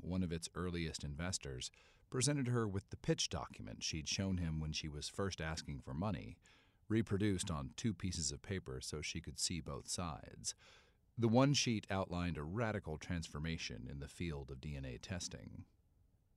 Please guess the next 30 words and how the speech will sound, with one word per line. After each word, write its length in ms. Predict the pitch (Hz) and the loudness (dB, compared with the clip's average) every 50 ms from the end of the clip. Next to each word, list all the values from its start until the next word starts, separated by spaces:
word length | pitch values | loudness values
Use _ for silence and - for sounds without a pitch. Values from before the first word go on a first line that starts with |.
| _ _ - | _ _ 2
Wojcicki's 500 | 120 117 127 160 160 - - 117 98 - | 4 4 6 6 4 4 4 2 0 0
plan 400 | - - - 101 95 85 78 73 | 0 -2 0 0 2 2 0 0
back 200 | 71 76 73 76 85 82 | -2 -2 -4 -4 -4 -2
then 300 | 82 76 73 67 67 67 | -2 -2 -2 -2 -4 -4
was 120 | 67 - - | -6 -8 -8
to 100 | - - | -10 -6
turn 320 | - - 104 98 92 85 | -2 0 0 2 2 2
genetics 560 | 82 80 78 92 107 92 78 67 - - - | 0 0 0 0 0 0 -2 -4 -6 -8 -8
from 240 | - - 85 78 71 | -6 -4 -4 -4 -4
the 80 | 71 69 | -4 -4
rarefied 560 | 69 85 92 90 87 80 - 85 78 73 65 | -2 0 0 0 0 0 -2 -2 -2 -2 -2
work 280 | 67 78 76 73 - | -4 -4 -4 -4 -4
of 120 | 73 69 71 | -6 -8 -8
high-end 420 | - - 85 85 82 73 71 64 64 | -6 -4 -2 -2 0 -2 -2 -4 -4
labs 520 | 67 85 98 92 78 65 64 69 - - - - - - - - - _ - | -4 -4 -2 -2 -2 -2 -4 -4 -4 -6 -6 -8 -18 -18 -20 -20 -14 _ 2
into 240 | 117 110 107 107 104 | 4 4 6 6 6
mainstream 680 | 104 104 107 117 120 117 - - - 117 107 104 98 | 6 6 8 8 6 6 4 4 2 4 4 4 4
health 420 | 87 - - 95 87 87 82 - - | 2 2 0 -2 -2 -2 -4 -6 -6
and 200 | - 78 82 80 | -4 -2 -2 -2
quasi-entertainment 1000 | - - - 98 92 87 87 87 80 - 80 85 82 - 113 127 135 117 - - | -2 -4 -2 -2 -2 0 0 -2 -2 -2 -2 -4 -2 -2 0 2 2 2 0 -2
products. 640 | - - - - - - - - - - - - - - - - - - - - - _ _ _ | -6 -6 -6 -6 -8 -10 -16 -18 -18 -12 -10 -10 -10 -10 -14 -20 -20 -20 -20 -20 -20 _ _ _
First, 320 | - - 151 147 139 - - | -2 2 4 4 4 2 0
she'd 300 | - - - 101 90 80 | 0 0 2 2 2 2
sell 320 | - - 117 107 104 98 85 | 2 2 2 4 4 2 2
tastemakers 760 | - - 78 73 - - 78 71 64 - - 67 73 82 82 | 0 -2 -4 -4 -4 -4 -4 -6 -6 -6 -6 -4 -4 -2 -2
on 160 | 78 76 71 | -2 -2 -2
her 140 | 73 73 65 | -2 -4 -4
mail-in 500 | 65 76 85 87 82 80 78 73 69 67 | -2 0 0 0 0 0 -2 -2 -4 -4
spit 340 | - - - 117 113 - - | -4 -2 0 0 -2 -2 -4
kits 320 | - 69 71 - - - | -6 -6 -4 -4 -4 -6